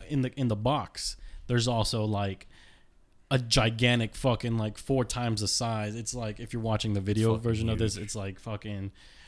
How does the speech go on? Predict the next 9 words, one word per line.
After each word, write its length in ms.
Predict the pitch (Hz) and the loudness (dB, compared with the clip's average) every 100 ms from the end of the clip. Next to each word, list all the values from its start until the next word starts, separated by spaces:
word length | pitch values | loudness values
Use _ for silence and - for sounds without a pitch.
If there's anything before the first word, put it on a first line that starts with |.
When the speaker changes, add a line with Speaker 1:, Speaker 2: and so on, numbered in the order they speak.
| - - - | -20 -20 -6
Speaker 1:
"Oh, 120 | 123 | -4
you 200 | 110 123 | -2 0
want 260 | 113 92 - | 0 -2 -2
sound 420 | - 104 101 110 | -2 0 -2 -2
dampening? 600 | 107 104 127 143 156 175 - - - | -4 0 0 0 -2 -6 -14 -20 -10
Ready?" 480 | 123 131 107 101 101 113 120 | -4 0 0 -2 -10 -8 -6
Like 220 | 113 - - - | -6 -6 -10 -4
Speaker 2:
Fucking, 540 | 104 - 98 95 90 | -4 -2 -2 0 0
um, 680 | 90 90 85 85 82 82 | -2 -2 -2 -2 -4 -6